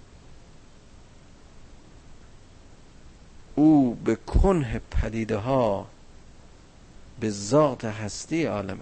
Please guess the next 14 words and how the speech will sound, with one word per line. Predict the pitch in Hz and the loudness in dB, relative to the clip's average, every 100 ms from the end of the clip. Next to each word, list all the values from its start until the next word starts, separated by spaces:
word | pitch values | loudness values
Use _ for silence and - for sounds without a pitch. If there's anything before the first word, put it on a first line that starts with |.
| - - | -16 -18
است. | - - - - - - - - - - - - - - - - - - - - - - - - - - - - - - - - | -20 -20 -20 -20 -20 -20 -20 -20 -20 -20 -20 -20 -20 -20 -20 -20 -20 -20 -20 -20 -20 -20 -20 -20 -20 -20 -20 -20 -20 -20 -16 -2
ما | 127 185 | 6 6
اون | 202 185 | 6 4
چرا | 165 147 143 | 4 4 4
که | 147 | 4
از | 139 123 | 2 0
هستی | 131 127 - 143 | -4 -4 -2 0
می‌آموزیم | 139 139 135 135 135 131 143 180 185 185 180 - - - - - - - - - - - - | 2 2 2 2 2 0 0 0 2 0 -2 -8 -20 -20 -20 -20 -20 -20 -20 -20 -20 -14 2
بر | 127 135 | 6 6
مبنای | 135 139 131 131 156 175 175 | 6 4 4 4 4 4 4
محسوسات | 151 135 120 - 123 170 175 175 | 4 2 0 -4 -2 2 2 2
و | |
مشاهدات | 160 135 - 135 131 143 208 214 | 0 0 0 0 2 2 0 0
ماست | 180 135 - - - - | -2 -2 -4 -8 -18 -20